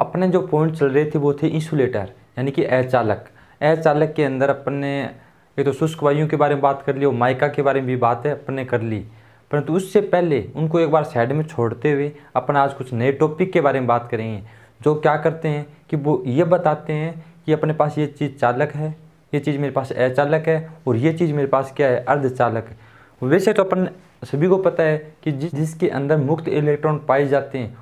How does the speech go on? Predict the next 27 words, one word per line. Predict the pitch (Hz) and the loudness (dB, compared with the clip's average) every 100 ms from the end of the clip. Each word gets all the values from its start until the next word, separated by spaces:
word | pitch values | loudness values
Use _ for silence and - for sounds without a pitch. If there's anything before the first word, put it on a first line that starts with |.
| - | -6
वो | 147 | -6
चीज़ | 151 147 - | -2 -4 0
क्या | 160 | 0
होती | 156 160 | 0 -2
है, | 120 | -4
हमेशा | 110 117 123 - - _ - | -4 -6 -10 -10 -20 _ 0
चालक | 131 143 156 | 2 4 0
होती | 104 - 104 | -2 -4 -8
है, | 92 - - | -8 -12 -6
ठीक | 151 | -4
है। | 170 170 - - - | -4 -6 -20 -12 -2
जिसके | 190 190 202 | -2 0 0
अंदर | 165 175 175 | 0 0 0
मुक्त | 156 160 180 | 2 2 2
इलेक्ट्रॉनों | 175 170 170 170 | 2 2 2 0
की | 160 | -2
संख्या | 170 160 | -2 0
क्या | 160 | 2
होती | 170 165 | 0 2
है, | 160 | 2
नगण्य, | 143 143 143 123 95 - - - | 2 2 0 -2 -6 -10 -20 -2
वो | 151 | 2
चीज़ | 190 190 - | 2 2 4
क्या | 185 | 4
होती | 165 147 | 4 0
है, | |
हमेशा | 127 123 135 | 0 -2 -4